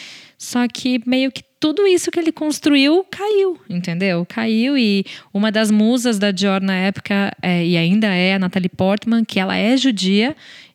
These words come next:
e ela fez uma declaração dizendo que, que tava profundamente horrorizada em ter tomado consciência desse posicionamento antissemita dele.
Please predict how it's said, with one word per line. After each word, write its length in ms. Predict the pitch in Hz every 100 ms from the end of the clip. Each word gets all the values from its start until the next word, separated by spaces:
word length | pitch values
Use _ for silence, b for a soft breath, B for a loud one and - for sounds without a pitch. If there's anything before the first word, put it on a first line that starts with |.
| -
e 120 | 226
ela 280 | 240 320 392
fez 240 | - 269
uma 100 | 269
declaração 640 | 254 247 247 254 - 247 254
dizendo 440 | 285 262 262 285
que, 840 | - 339 359 349 269 226 196 -
que 140 | - -
tava 480 | 220 214 247 254 226 -
profundamente 800 | 247 - 254 277 285 240 262 294
horrorizada 920 | 277 294 294 247 233 269 254 180 170 -
em 140 | 175
ter 200 | - 190
tomado 380 | 185 190 190 196
consciência 640 | - 196 202 - 185 196 208
desse 220 | 208 -
posicionamento 640 | - 202 - 208 202 208
antissemita 500 | 208 - 226 220 262
dele. 260 | 262 247